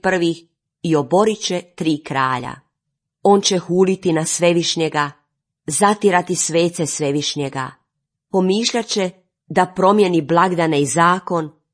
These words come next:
i sveci će biti predani u njegove ruke na jedno vrijeme i dva vremena i polovinu vremena. Tada će sjesti sud,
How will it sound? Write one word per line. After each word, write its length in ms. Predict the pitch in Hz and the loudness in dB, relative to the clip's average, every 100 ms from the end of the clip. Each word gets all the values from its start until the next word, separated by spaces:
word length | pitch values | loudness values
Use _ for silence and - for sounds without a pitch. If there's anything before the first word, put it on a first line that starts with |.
| _ | _
i 100 | 185 | -4
sveci 480 | 175 180 208 240 226 | -2 0 2 0 -2
će 200 | - 190 | -4 -4
biti 420 | 165 185 - 170 | -4 -6 -6 -8
predani 520 | - 170 170 156 151 147 | -2 0 0 0 -2 -2
u 80 | 156 | 0
njegove 420 | 156 156 151 143 | 0 2 0 0
ruke 520 | 156 190 180 180 156 139 _ _ _ _ _ | -2 -4 -4 -4 -4 -6 _ _ _ _ _
na 100 | 165 | 0
jedno 420 | 160 190 180 156 | 2 2 2 0
vrijeme 560 | 135 165 208 208 190 180 _ _ _ | 0 0 0 0 -2 -6 _ _ _
i 120 | 143 | -8
dva 280 | 131 160 202 | -2 0 2
vremena 680 | 202 196 190 180 175 165 165 _ _ _ | 2 0 0 -2 -2 -4 -8 _ _ _
i 140 | 180 175 | -6 0
polovinu 500 | 165 147 139 135 131 | 2 4 2 0 -4
vremena. 580 | 135 120 123 120 120 - _ _ _ _ _ _ | -6 -6 -6 -8 -10 -14 _ _ _ _ _ _
Tada 260 | 196 208 220 | 4 4 2
će 160 | 214 | 0
sjesti 480 | 196 - 196 196 185 | 0 2 2 0 -4
sud, 540 | - - 185 160 156 | -2 0 0 -2 -6